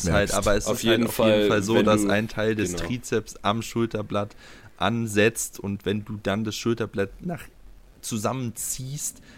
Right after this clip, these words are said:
Speaker 1: dann ziehst du dementsprechend auch am Trizeps und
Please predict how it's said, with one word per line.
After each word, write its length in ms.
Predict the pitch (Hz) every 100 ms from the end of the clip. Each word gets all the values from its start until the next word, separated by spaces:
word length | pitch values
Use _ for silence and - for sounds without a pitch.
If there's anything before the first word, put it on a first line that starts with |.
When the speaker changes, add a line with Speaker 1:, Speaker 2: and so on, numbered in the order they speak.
| -
Speaker 1:
dann 280 | - 104 104
ziehst 420 | - - 131 -
du 40 | 117
dementsprechend 840 | 110 117 113 - - 113 123 117
auch 160 | 104 -
am 160 | 98
Trizeps 600 | - - - 95 95 -
und 200 | - 90